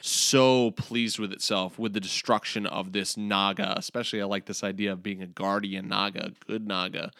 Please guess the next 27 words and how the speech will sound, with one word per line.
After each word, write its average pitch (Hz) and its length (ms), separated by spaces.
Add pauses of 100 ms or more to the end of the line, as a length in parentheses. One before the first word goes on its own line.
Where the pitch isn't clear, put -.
(120)
Like, 101 380 (180)
and 113 420
it's 117 240
just, 120 360
it's 117 180
gaining 117 580
just 101 240
pleasure 107 320
just 110 340
from 120 100
the 107 100
fact 107 300
that 98 180 (160)
you're 135 320
under 95 160
my - 160
control - 380
now. - 320 (260)
Yes, 110 360
we 131 100
killed 120 380
you, 104 240
we 113 240
stopped 104 400
you 104 120
from 101 220
resurrecting, 95 800